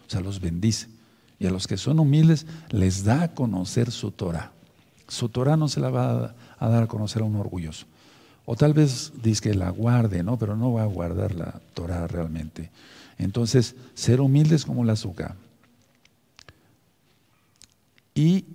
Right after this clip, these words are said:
en esta fiesta va a haber muchas enseñanzas todo, eh, el tiempo. Tenemos que estar totalmente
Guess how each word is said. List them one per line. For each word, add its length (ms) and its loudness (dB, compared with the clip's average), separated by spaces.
en 220 -2
esta 540 2
fiesta 640 2
va 60 2
a 20 4
haber 160 4
muchas 340 0
enseñanzas 760 0
todo, 480 -2
eh, 340 -6
el 260 -6
tiempo. 640 0
Tenemos 380 2
que 60 0
estar 240 -2
totalmente 920 0